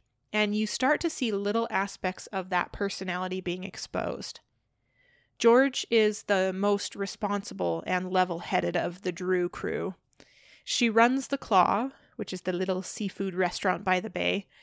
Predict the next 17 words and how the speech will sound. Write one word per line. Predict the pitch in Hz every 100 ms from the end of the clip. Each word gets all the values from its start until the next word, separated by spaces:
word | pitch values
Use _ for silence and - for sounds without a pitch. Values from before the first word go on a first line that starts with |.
| - - - -
and | 214 214 214 220
she | - 269
is | 254
constantly | - - 254 262 311 240 254
trying | - 214 202
to | 196 202
wrangle | 185 190 196 214
her | 196 196
unruly | 190 185 185 208 254 269
group | 214 214 214
of | 202
waiters, | 185 175 175 175 185 - - -
Bess, | 185 185 -
<laughs> | 202
Nancy, | 202 196 185 175
and | -
Ace, | 185 185 -